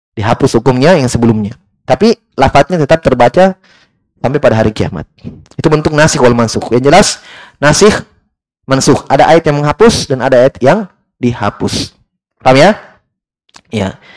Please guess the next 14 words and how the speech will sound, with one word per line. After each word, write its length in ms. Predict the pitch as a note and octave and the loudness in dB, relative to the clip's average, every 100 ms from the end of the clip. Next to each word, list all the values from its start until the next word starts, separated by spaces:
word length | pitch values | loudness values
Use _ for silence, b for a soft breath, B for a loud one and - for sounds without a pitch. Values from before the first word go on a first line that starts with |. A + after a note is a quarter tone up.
| b b | b b
Dan 160 | B2+ D#3 | 0 2
ini, 440 | A3+ B3+ - _ _ _ | 2 0 -4 _ _ _
ini 120 | E3+ E3 | -2 0
jelas 200 | F3 G3+ | 0 2
dalam, 400 | C3+ A2+ A2 - | 0 0 -2 -6
eh, 240 | - - | -8 -4
syariat 320 | - B2+ C#3 A#2 | -2 0 0 -2
Islam. 520 | - B2 G#2 - _ _ _ _ _ G#2+ | -2 -2 -2 -6 _ _ _ _ _ -10
Ya, 320 | F#2 F2+ G#2+ - | -8 -10 -12 -8
itu 320 | D#3+ D#3+ C#3+ | -2 0 0
diantara 320 | C3 B2 C3 | 0 2 2
kesempurnaan 720 | B2+ B2+ A2+ A2+ A#2 B2 E3 | 0 -4 -4 -4 -2 0 0
syariat 240 | D#3 A2+ - | -2 -4 -4
Islam. 560 | - - C#3+ C#3+ C#3+ | -10 -10 -14 -14 -20